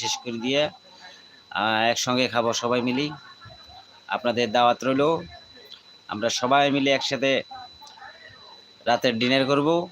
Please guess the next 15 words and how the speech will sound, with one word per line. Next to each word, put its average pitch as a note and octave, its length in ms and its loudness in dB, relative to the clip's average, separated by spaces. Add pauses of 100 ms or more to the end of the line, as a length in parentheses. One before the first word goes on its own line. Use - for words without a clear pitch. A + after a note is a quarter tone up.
(1300)
আপনাদের A#2 400 0
দাওয়াত B2 220 4 (760)
আমি A#2 200 -2
অগ্রিম B2 320 0
দিলাম, D3+ 240 4 (400)
চলে C#3+ 220 4
আসো, - 160 -6 (380)
তাড়াতাড়ি E3+ 460 4
করে E3+ 120 2 (100)
চলে E3 220 4
আসো। C#3+ 180 0 (1900)
আমরা G2 160 0 (180)
একসাথে D3 480 -2
খাবো, G2 160 -6 (260)
একসাথে, - 440 -4